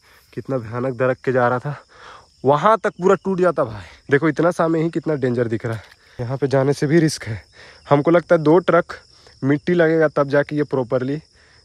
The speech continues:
जैसा था वैसा हो पाएगा। फिलहाल अभी हम थोड़ा बहुत काम कर लिए हैं, तो अभी मेरे को एक काम में जाना है, तो फटाफट अब यहाँ से निकलते हैं,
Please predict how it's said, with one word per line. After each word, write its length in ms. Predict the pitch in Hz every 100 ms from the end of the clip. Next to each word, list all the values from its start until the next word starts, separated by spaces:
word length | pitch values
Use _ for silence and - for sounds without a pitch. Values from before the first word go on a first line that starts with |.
| -
जैसा 340 | 127 131 151
था 220 | 143 175 160
वैसा 240 | 120 113 120
हो 220 | 113 110 -
पाएगा। 300 | 104 101 110 - _ _
फिलहाल 200 | 170 180
अभी 160 | 180
हम 100 | 190
थोड़ा 200 | 180 175
बहुत 220 | 170 170 170
काम 180 | 170
कर 160 | 170 180
लिए 220 | 165 143
हैं, 140 | 147 175 _
तो 60 |
अभी 200 | 151 135
मेरे 180 | 165 165
को 120 | 160
एक 120 | 160 -
काम 160 | 147
में 100 | 160 147
जाना 240 | 135 131
है, 160 | 139 156 - - - _ -
तो 140 | 131 123
फटाफट 340 | 131 135 156
अब 80 | 151
यहाँ 180 | 147 143
से 100 | 156
निकलते 360 | 147 143 127 156
हैं, 180 | 160